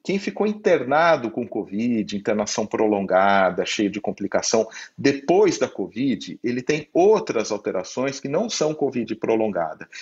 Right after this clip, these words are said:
que são da interna-, do doente crônico, da internação prolongada. Então, essa pessoa vai perder massa muscular, vai ter feridas, vai ter sequelas respiratórias, tal, vai precisar passar por uma reabilitação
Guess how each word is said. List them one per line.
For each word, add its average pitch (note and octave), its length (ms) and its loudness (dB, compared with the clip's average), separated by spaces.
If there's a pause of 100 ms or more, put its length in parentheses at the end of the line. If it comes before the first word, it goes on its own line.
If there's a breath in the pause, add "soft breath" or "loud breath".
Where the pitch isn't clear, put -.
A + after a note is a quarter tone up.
(120 loud breath)
que A#2 120 -2
são - 200 2
da D3+ 120 2
interna-, C#3+ 320 0
do C3+ 100 2
doente C3+ 400 0
crônico, A#2+ 500 4
da A2 120 2
internação A2 400 0
prolongada. A#2+ 640 2
Então, - 140 0
essa D3+ 200 0
pessoa B2+ 580 2 (240 loud breath)
vai G#2+ 140 4
perder G#2+ 320 4
massa G#2 280 2
muscular, G2+ 600 2
vai F#2+ 100 0
ter - 140 -4
feridas, F#2 540 0
vai F#2+ 100 4
ter F#2+ 140 0
sequelas F#2+ 420 2
respiratórias, G2 540 2
tal, C3 180 2 (220 loud breath)
vai B2 100 4
precisar - 220 0
passar C#3 260 2
por D3 140 -6
uma C#3+ 120 4
reabilitação C#3 1200 2